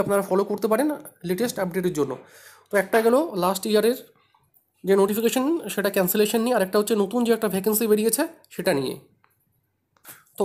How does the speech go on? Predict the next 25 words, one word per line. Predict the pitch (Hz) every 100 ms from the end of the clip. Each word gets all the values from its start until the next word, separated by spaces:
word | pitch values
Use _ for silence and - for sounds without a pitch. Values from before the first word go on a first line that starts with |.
| 202
on | 233
স্ক্রিনে | 233 247 233
দেখতে | 240
পাচ্ছেন | 233 247 208
এটা | 214
হচ্ছে | 214 214 240 247 240 _ - 170
নতুন | 190 214 240 233 240 - _ _ _ _ _ _ _ _ 170
যে | 185
কর্মী | 196 202 226
নেওয়া | 226 226
হবে | 254 262
তার | 190
একটা | 190 208 202 202 - -
ভ্যাকেন্সি। | 180 196 226 220 277 294 -
সবচেয়ে | 190 233
প্রথমে | 208 220 208
আপনাদের | 208 208
আমি | 208 208
ক্লিয়ার | 202 214 220
করে | 226 214
দিতে | 208 208
চাই | 247 285 - - _ 156
যে | 180 185
এসবিআই | 190 185 202 226 196
অ্যাপ্রেন্টিস | 185 208 220 220 240